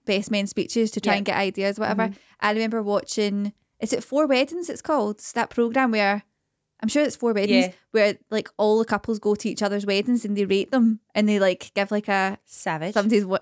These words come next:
Speaker 1: somebody wins it, it is savage, like, it's horrible. But I remember two of the, it might have been three of the best men gave the same speech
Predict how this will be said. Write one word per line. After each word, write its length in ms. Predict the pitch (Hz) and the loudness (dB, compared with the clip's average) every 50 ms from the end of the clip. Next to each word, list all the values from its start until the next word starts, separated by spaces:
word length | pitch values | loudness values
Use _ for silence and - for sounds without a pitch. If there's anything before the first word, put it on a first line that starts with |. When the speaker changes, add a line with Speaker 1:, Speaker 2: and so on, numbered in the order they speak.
| _ - | _ -4
Speaker 1:
somebody 240 | - 208 202 202 202 | -6 -4 -2 -2 0
wins 200 | 190 180 208 202 | 0 0 -2 -2
it, 180 | - - 165 - | -2 -4 -2 -2
it 160 | - 180 143 | 0 0 0
is 60 | 190 - | -2 -2
savage, 380 | - 208 185 190 190 190 185 - | -2 -2 -2 0 -2 -4 -6 -6
like, 140 | 190 - | -6 -6
it's 100 | - - | -8 -10
horrible. 400 | - 180 175 175 180 196 202 208 _ _ _ _ _ _ _ _ | -8 -6 -4 -4 -2 -4 -4 -6 _ _ _ _ _ _ _ _
But 240 | - 208 190 - - - | 0 2 2 0 0 0
I 140 | 190 196 | -2 -2
remember 440 | 196 202 196 190 190 208 196 190 185 - _ _ - | -2 -2 -4 -2 0 0 0 0 0 -4 _ _ -8
two 360 | - - 202 190 190 196 - - | -2 2 2 4 4 4 2 0
of 100 | 202 - | -2 -4
the, 140 | 202 196 - - - | -4 -6 -4 -4 -6
it 120 | 202 - | -4 0
might 180 | 202 196 208 - | 2 2 2 2
have 100 | - - | 2 0
been 200 | 214 202 190 190 | -2 -2 -2 -4
three 400 | - - 196 190 185 202 208 208 _ _ _ _ _ - | -8 -6 -4 -2 0 0 -2 -4 _ _ _ _ _ -4
of 140 | 208 196 196 | -2 -2 -2
the 80 | 202 | 0
best 440 | 196 202 190 180 190 - - - _ _ _ - | 0 2 2 2 0 -2 -8 -16 _ _ _ -4
men 320 | 202 202 185 185 190 190 196 - - | 0 0 2 2 0 -2 -4 -6 -2
gave 240 | - 202 190 185 - | 0 0 0 0 -2
the 80 | 190 | -6
same 420 | 180 - - - 196 190 185 185 190 | -6 -6 -4 -2 -2 -2 -2 -2 -4
speech 580 | - - - 190 185 - - - - - - | -6 -6 -6 -6 -6 -6 -8 -10 -10 -10 -10